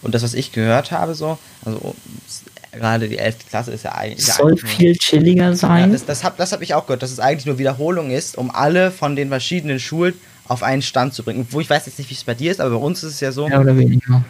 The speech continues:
Speaker 1: dass nach der, äh, es ist einige Schulen ja nur bis zur zehnten Klasse gehen, danach wechselt man dann die Schule.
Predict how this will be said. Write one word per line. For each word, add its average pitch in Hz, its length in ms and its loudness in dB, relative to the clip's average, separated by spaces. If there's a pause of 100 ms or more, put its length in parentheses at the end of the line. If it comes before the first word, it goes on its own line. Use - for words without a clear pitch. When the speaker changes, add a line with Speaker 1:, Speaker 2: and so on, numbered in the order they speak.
(320)
Speaker 1:
dass 123 260 -4
nach 135 300 0
der, 147 460 0 (100)
äh, 127 280 -4
es 127 60 -8
ist 127 80 -6
einige 131 280 0
Schulen 143 220 -4
ja 131 60 -2
nur 127 100 -2
bis 127 100 -10
zur 117 120 -8
zehnten 127 220 -4
Klasse 143 280 -4
gehen, 139 120 -4
danach 120 360 0
wechselt 120 300 -2
man 117 120 -2
dann 117 100 0
die 117 80 -2
Schule. 151 460 -6